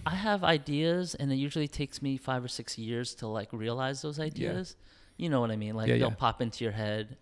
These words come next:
Speaker 1: and you're like, "I should do that." And then seven years later, we're like, "That took me a little time, but I finally got there." So maybe I'll start making, like, small, messy paintings, you
Speaker 2: Yeah,
Speaker 1: know?
Speaker 2: yeah. Um, I guess still talking about color, like, last night when we were texting about,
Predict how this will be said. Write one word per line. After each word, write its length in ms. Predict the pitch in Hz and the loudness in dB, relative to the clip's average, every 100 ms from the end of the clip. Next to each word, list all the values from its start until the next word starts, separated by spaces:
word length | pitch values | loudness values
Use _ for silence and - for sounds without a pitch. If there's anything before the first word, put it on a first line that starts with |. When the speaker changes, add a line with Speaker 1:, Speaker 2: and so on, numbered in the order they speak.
| - | -8
Speaker 1:
and 120 | 120 | -4
you're 100 | 107 | -4
like, 140 | 98 - | -6 -6
"I 80 | 185 | -6
should 200 | - 139 | -6 -6
do 160 | 147 | -4
that." 200 | 143 104 | -2 -4
And 80 | 113 | -6
then 120 | 113 | -6
seven 320 | - 127 123 | 0 0 2
years 160 | 117 107 | -2 -2
later, 220 | 113 107 | -2 -4
we're 60 | 98 | -6
like, 200 | 92 92 - - - - - - | -10 -12 -18 -20 -20 -20 -20 -12
"That 120 | 120 | -6
took 200 | 139 - | -6 -4
me 80 | 110 | -4
a 60 | |
little 200 | 101 101 | -4 -6
time, 320 | 92 113 104 95 | -6 -4 -4 -6
but 160 | 92 - | -10 -12
I 60 | 95 | -16
finally 340 | - 117 113 | -2 -2 -2
got 300 | 104 107 101 | -4 -6 -6
there." 180 | - 107 | -8 -8
So 260 | 104 113 110 - - - _ | -8 -10 -10 -14 -20 -20 _
maybe 200 | - 113 | -8 -4
I'll 100 | 113 | -4
start 260 | 107 - 107 | -4 -6 -8
making, 280 | 110 - - | -10 -14 -14
like, 140 | - - | -16 -14
small, 380 | - - - - | -14 -12 -12 -10
messy 240 | - - - | -10 -12 -12
paintings, 600 | - - 98 131 131 123 | -10 -10 -12 -14 -14 -10
you 140 | - | -8
Speaker 2:
Yeah, 80 | 110 113 _ _ - | -6 -6 _ _ -12
Speaker 1:
know? 200 | 135 120 - - - - - - | -6 -6 -8 -20 -20 -20 -18 2
Speaker 2:
yeah. 180 | 120 117 | 6 6
Um, 240 | 113 104 101 - - - _ | 6 2 -4 -16 -20 -20 _
I 80 | - | 4
guess 140 | 120 123 | 6 6
still 180 | 131 | 4
talking 240 | 120 131 117 | 6 6 8
about 140 | 104 | 6
color, 160 | - 120 | 6 6
like, 180 | 104 101 | 8 6
last 240 | 104 101 - | 4 4 4
night 160 | 107 | 4
when 80 | 110 | 6
we 40 | 101 | 4
were 60 | |
texting 520 | 95 107 98 - 117 | 4 2 0 0 0
about, 320 | 117 113 - | 0 0 -4